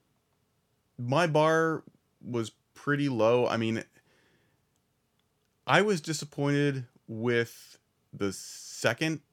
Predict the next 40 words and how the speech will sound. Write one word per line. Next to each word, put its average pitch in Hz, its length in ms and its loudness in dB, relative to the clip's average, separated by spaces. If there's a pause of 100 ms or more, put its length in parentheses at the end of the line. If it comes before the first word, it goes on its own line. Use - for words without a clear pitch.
(120)
ending. 170 480 -4 (1200)
So 113 760 2 (120)
I 117 60 4
didn't 135 160 0
really 127 360 -2
appreciate 113 460 -6
the 107 60 -8
second 110 360 -4
ending 101 340 -2
until 92 600 -2 (540)
maybe 117 160 -10
a 85 40 -6
year 80 300 -6
ago. 107 240 -2
I 95 60 0
was, 87 400 -8 (920)
uh, 82 100 -4
reading 87 260 -2
an 80 60 -4
article 82 320 -4
about 76 280 -2
it, 69 140 -6 (160)
and 90 240 -6
they, 90 160 -4
they 127 300 -4 (180)
suggested 107 440 -6
s-, - 240 -20
a - 60 -6
couple 101 240 -8
things 92 540 -6 (580)
about 92 400 2 (100)
the 90 140 -4
ending, 85 300 -4
and 85 80 -8
I 90 40 -8
thought, 107 200 -6
"You 139 80 -6
know 160 80 -6
what? 156 120 -6
I, 156 100 -8